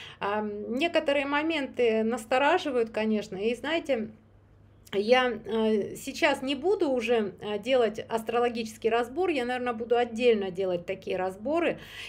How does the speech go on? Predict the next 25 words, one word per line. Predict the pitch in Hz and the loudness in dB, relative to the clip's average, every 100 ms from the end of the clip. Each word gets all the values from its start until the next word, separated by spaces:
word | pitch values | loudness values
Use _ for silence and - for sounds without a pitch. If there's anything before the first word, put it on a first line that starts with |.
| - | -8
И, | 240 262 | -2 0
э, | 240 226 196 214 202 190 175 170 | 0 -4 -6 -4 -4 -8 -12 -12
я | 202 262 285 285 285 | -2 2 4 2 -2
посмотрела, | 269 330 320 302 269 196 165 147 - | -4 -2 -4 2 4 4 0 -6 -14
э, | 175 180 160 - - - - | -12 -10 -10 -12 -16 -14 -8
ну | 233 | -6
вот, | 196 - | -6 -6
на | 175 208 202 190 | -6 -6 -6 -4
день | 214 214 | -2 -2
выборов, | 208 359 302 226 170 - - - - - - | 0 0 2 0 -2 -8 -20 -20 -20 -20 -16
а, | 190 185 | -10 -6
их, | - 208 - - | -4 -4 -6 -8
э, | 175 170 | -6 -6
натальные | 170 180 185 180 180 196 | -8 -8 -8 -6 -8 -6
карты. | 277 320 320 254 233 220 220 | -4 -4 -2 -2 -2 -4 -8
Э, | 208 | -10
кстати, | 208 - 262 220 208 190 - - | -6 -2 0 0 -2 -2 -6 -10
кто | - 381 370 | 0 2 2
может | 320 262 262 | 2 -2 -4
мне | 247 | -6
подсказать, | 240 226 - 254 254 330 339 - | -4 -6 -2 -2 0 0 0 0
э, | 233 226 208 185 | 2 2 -2 -8
время | 220 269 294 240 | -4 -2 0 0
рождения | 220 226 240 294 302 247 214 208 - | 0 0 -2 -6 -4 -2 -2 -4 0
Харрис? | 226 175 151 - | 0 2 -2 -8